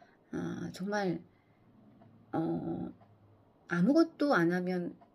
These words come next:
되게 그 안정감이고, 왜 편안해야 되잖아요. 근데 아무것도 안 하면 불안한 거예요. 그리고 뭔가를 해야 될 것 같고, 어,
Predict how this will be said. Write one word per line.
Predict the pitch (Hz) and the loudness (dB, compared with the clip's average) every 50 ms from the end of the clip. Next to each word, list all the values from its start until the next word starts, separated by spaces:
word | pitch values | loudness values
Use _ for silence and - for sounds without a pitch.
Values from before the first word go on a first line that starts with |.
| _ | _
되게 | - 170 165 - 165 165 160 160 - - | -6 -6 -2 0 2 2 2 0 -4 -6
그 | - 180 175 170 | -4 -4 -4 -2
안정감이고, | - 156 156 165 180 220 240 247 240 233 208 190 185 175 170 - - 170 170 165 156 - - | 0 0 2 2 2 2 2 2 2 0 0 2 2 0 0 0 0 0 2 2 0 0 -2
왜 | - - - - - _ _ - | -4 -4 -6 -8 -12 _ _ -16
편안해야 | - 240 302 349 359 359 359 349 339 339 330 311 294 269 - - - - 233 226 220 269 294 277 262 | -8 -4 -2 0 0 2 2 2 4 4 6 6 4 2 2 -2 -6 -6 -6 0 2 4 4 4 2
되잖아요. | - 151 143 151 147 143 139 147 170 185 175 160 - - - _ _ - _ _ _ _ | 0 -2 -2 0 0 0 -2 -2 -2 -2 -4 -6 -8 -14 -20 _ _ -20 _ _ _ _
근데 | - - - 190 208 180 - - - - _ _ _ _ _ _ _ _ _ _ | -20 -10 -6 -4 -2 -2 -4 -4 -8 -18 _ _ _ _ _ _ _ _ _ _
아무것도 | - 160 170 196 254 302 302 294 - - 233 | 0 2 2 4 4 4 2 2 0 -2 0
안 | 208 170 160 156 | 0 2 2 2
하면 | 151 165 175 202 202 180 160 156 - | 0 -2 -2 -2 -2 -2 -2 -4 -6
불안한 | - - 180 196 226 247 240 220 190 175 | -8 -4 -2 0 2 2 2 2 2 0
거예요. | 156 156 156 151 147 160 - - | 0 -2 -4 -6 -6 -6 -10 -8
그리고 | - 170 165 165 196 240 285 - - - - - - - - _ - - - - - - - | -6 -6 -6 -4 -6 -8 -10 -10 -14 -20 -20 -20 -20 -20 -20 _ -20 -20 -20 -20 -20 -6 -2
뭔가를 | 180 180 175 180 175 180 190 | 0 2 2 2 2 2 2
해야 | 240 277 277 262 | 2 2 2 0
될 | 226 196 | -2 -4
것 | - - 170 | -4 -4 -6
같고, | 156 147 - - 196 233 277 - - - _ _ _ _ _ _ _ _ _ _ _ _ _ | -6 -6 -6 -4 -4 -4 -4 -4 -8 -16 _ _ _ _ _ _ _ _ _ _ _ _ _
어, | - 165 160 156 151 156 151 156 160 156 151 151 151 151 - - - | -8 -6 -4 -4 -4 -4 -4 -4 -4 -4 -4 -4 -4 -6 -8 -10 -12